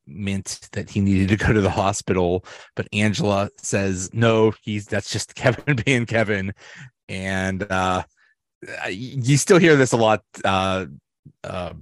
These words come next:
now, uh, that the phrase, "Why waste time? Say lot word when few word do trick." That was, that was, that's what this is from. Um,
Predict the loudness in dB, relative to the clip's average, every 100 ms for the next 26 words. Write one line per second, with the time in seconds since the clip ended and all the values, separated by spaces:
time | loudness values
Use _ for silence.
0 | -20 _ -2 0 2 0 0 -2 0 -2
1 | -2 -4 -2 0 0 -4 -16 -18 -2 4
2 | 4 6 4 2 2 4 4 4 4 6
3 | 4 6 4 4 2 -2 2 4 6 6
4 | 6 4 4 2 0 -2 -18 _ _ _
5 | _ _ -16 -14 -16 -18 -18 -18 -18 -20
6 | -16 -14 -12 -12 -14 -14 -14 -16 -20 -20
7 | -20 -20 _ _ -2 2 2 2 2 0
8 | -4